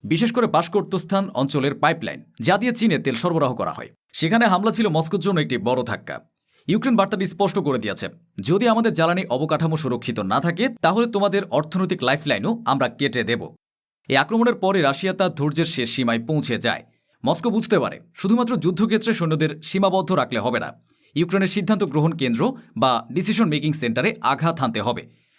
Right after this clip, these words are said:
আর তারই প্রথম এবং সবচেয়ে ভয়ঙ্কর দৃষ্টান্ত হলো কিয়েভের এই ক্যাবিনেট ভবনে হামলা। রাশিয়া পরিষ্কারভাবে জানিয়ে দিল, "তোমরা যদি আমাদের রেড লাইন অতিক্রম করো,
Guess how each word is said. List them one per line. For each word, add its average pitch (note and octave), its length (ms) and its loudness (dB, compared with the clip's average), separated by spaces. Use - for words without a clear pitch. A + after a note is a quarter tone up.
আর B2 100 4
তারই E3+ 260 2
প্রথম G3+ 380 0
এবং B2+ 220 -2
সবচেয়ে F#3 360 -2
ভয়ঙ্কর D3+ 320 -2
দৃষ্টান্ত B2 360 -2
হলো B2 360 -2
কিয়েভের G3+ 280 2
এই C3 140 -4
ক্যাবিনেট E3 600 -2
ভবনে A2+ 300 0
হামলা। G#2+ 340 0
রাশিয়া E3 260 2
পরিষ্কারভাবে A3+ 540 2
জানিয়ে F3 240 0
দিল, - 220 -4
"তোমরা B3 240 4
যদি A#3 180 2
আমাদের G#3+ 280 0
রেড E3 160 0
লাইন E3+ 160 2
অতিক্রম C#3 420 -2
করো, A#2 360 -2